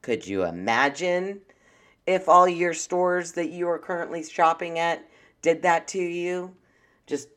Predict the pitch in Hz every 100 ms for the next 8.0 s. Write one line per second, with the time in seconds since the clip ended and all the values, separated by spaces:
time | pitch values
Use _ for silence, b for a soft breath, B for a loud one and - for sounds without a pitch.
0 | - - 139 170 180 175 170 160 170 156
1 | 160 151 147 - 143 117 76 - - _
2 | _ _ _ _ _ _ _ _ _ _
3 | _ _ - 98 - - 131 151 151 143
4 | 156 151 151 - b - 165 156 175 160
5 | 165 160 160 175 151 123 127 113 - 127
6 | 120 104 - 117 104 104 107 117 127 127
7 | 131 123 127 131 117 113 113 71 -